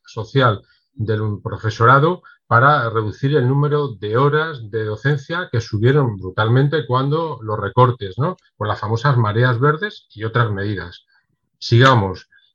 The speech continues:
Tenemos el tema de las residencias, ¿no? Por ejemplo, ¿cómo no, cómo no se ha articulado? Y hay gente que lo trata de hacer y tal,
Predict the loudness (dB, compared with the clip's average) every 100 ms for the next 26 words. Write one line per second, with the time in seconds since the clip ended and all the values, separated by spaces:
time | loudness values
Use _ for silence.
0 | _ 0 0 0 -2 -2 0 0 2 0
1 | -2 -6 -4 0 0 0 -6 -8 -10 -18
2 | -4 -4 -2 -4 0 2 4 4 4 4
3 | 4 2 0 0 0 0 -4 -6 -2 0
4 | 0 -2 -6 -4 -2 -2 -4 -12 -20 _
5 | -16 -16 2 2 4 0 -2 -6 0 0
6 | 0 -2 0 -2 0 -4